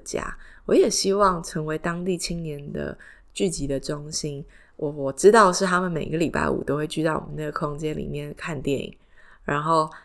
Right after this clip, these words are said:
每一天晚上几乎时间有都在一起的话，大家都会一起吃晚餐。然后我最常就是在台北很忙的时候收到各种讯息，他们就说：“啊，你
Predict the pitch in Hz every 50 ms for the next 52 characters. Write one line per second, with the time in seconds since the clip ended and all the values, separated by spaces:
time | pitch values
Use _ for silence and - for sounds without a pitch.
0 | - - - - - 151 151 151 156 170 - 185 170 165 165 165 170 - - -
1 | - - _ _ - 151 - - 151 - 160 156 151 156 - 196 208 202 - 196
2 | 196 202 202 - - - 180 175 185 190 185 170 - - 160 160 165 165 165 165
3 | 160 - - 113 - - - - 147 151 - 156 151 156 156 - 156 156 156 151
4 | 156 - 139 - - - 147 139 - - - - - - - - - - - -
5 | - - - - - - - - - 156 165 175 160 143 - 208 190 175 175 151
6 | 143 143 151 165 165 165 165 165 170 165 160 - 160 156 147 156 151 156 147 143
7 | 156 156 143 139 139 147 151 147 156 156 160 156 - 165 165 165 160 160 175 151
8 | 139 - - - - 180 165 143 147 - - - - 165 175 160 160 165 170 170
9 | 185 190 - - - - 370